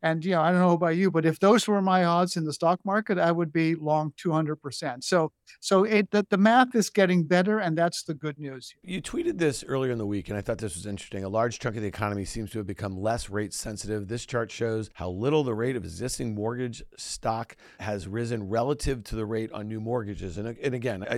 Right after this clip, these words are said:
Speaker 2: I think that the housing market and the pace in which mortgage rates have gone up, we've never seen anything like that. And we're starting to see a big hit to activity, right? And when I think about this, I also think about some of these large U S money center banks, right? That many of them were the beneficiary,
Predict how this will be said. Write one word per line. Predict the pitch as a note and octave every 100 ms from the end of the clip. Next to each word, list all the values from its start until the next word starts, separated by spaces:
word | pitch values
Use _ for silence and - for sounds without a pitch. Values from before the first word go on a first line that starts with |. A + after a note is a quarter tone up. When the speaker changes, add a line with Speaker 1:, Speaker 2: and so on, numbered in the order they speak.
| B2
Speaker 2:
I | A#2+
think | B2 G#2
that | A#2
the | A2
housing | A2+ A#2 A#2 A2+
market | A2 A#2+ A#2 -
and | G#2
the | G2+
pace | - C#3 -
in | A#2
which | A2+ A2 - B2+
mortgage | B2+ B2+ G#2+
rates | A#2+
have | A#2+ G2+
gone | A#2+ A#2
up, | A2 G2+
we've | G#2
never | A2+ A2+ A2+
seen | - A#2+ A2+ G#2+
anything | G#2+ A2 A2 G#2
like | C3 C#3
that. | C#3+ B2 A#2
And | G#2 G#2
we're | G2+
starting | - A#2 A#2 A2
to | G#2
see | - A#2 A2+
a | D3
big | A#2+ G#3 -
hit | B2 -
to | B2 C3
activity, | B2 - C3+ G2+ F2
right? | G2 B2 D3 -
And | C#3+
when | D3
I | D3
think | - C#4 C#4
about | F3+ C#3+ C3
this, | B2 A#2+ -
I | C#3+
also | F#3+ - E3+
think | - E3 D3
about | C3+ C3 C3 A#2+ -
some | D#3+
of | D3+
these | C#3+ A#2
large | D3 D3 C#3 A#2+ -
U | D3+ C3+
S | A#2
money | B2 C3 B2
center | - A2+ G#2
banks, | F#2 F2+ - G#2+
right? | G#2 B2 D3+
That | A2
many | A#2+ D3+ A#3 B3+
of | F3+
them | E3 C#3 A#2
were | D3+ G#3
the | D#3+
beneficiary, | C3+ B2+ - C#3 C3+ - A#2 F#2 G2